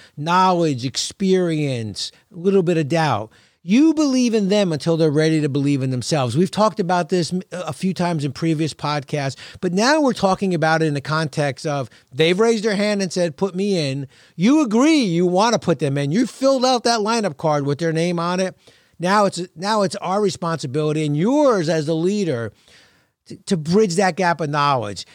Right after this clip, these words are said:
And you bridge that gap by believing in them. We talked a little bit about that episode of hope. It's your hope, your faith, your belief in those individuals that helps get them through those early days.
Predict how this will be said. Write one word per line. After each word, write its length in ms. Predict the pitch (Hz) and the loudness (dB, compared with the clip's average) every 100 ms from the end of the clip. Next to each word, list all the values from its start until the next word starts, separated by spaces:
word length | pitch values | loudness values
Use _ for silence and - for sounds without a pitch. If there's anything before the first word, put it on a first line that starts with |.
| _ - | _ -4
And 140 | 202 | 0
you 80 | 226 | 0
bridge 320 | 165 269 302 | 2 -2 0
that 240 | 277 226 | 0 2
gap 240 | 214 196 175 | 2 0 0
by 160 | 156 | -4
believing 420 | 131 151 196 196 175 | -2 -2 -2 0 -2
in 80 | |
them. 200 | 151 139 | -2 0
We 100 | 175 | -2
talked 260 | - 196 185 | -2 -2 -2
a 60 | 180 | 0
little 240 | 190 196 | 0 0
bit 140 | 175 | 0
about 260 | 170 151 143 | 0 0 -2
that 180 | 147 147 | -2 -2
episode 440 | 151 160 165 151 | -4 -4 -4 -4
of 100 | 135 | -4
hope. 360 | 107 165 104 - - - - - | 0 0 0 -8 -20 -20 -14 -6
It's 220 | 190 - | -4 0
your 160 | 220 | 2
hope, 560 | 190 185 226 247 240 - | 2 2 2 2 -2 -2
your 140 | 180 | -2
faith, 540 | 151 - 220 220 226 180 | -2 -4 2 2 2 0
your 140 | 196 | 0
belief 520 | 165 180 185 247 254 | 2 0 2 0 0
in 100 | 208 | 0
those 180 | 180 175 | 0 2
individuals 720 | 170 160 147 180 160 156 143 135 | 2 0 2 2 2 2 2 0
that 100 | 131 | -2
helps 400 | - 175 - - | -4 -4 -6 -4
get 240 | 180 160 | -2 0
them 220 | 175 156 | 0 -2
through 240 | 143 160 143 | 0 0 2
those 260 | 143 139 | 0 -2
early 340 | 147 135 131 110 | -2 -2 -2 0
days. 380 | 127 110 98 | -2 -2 -6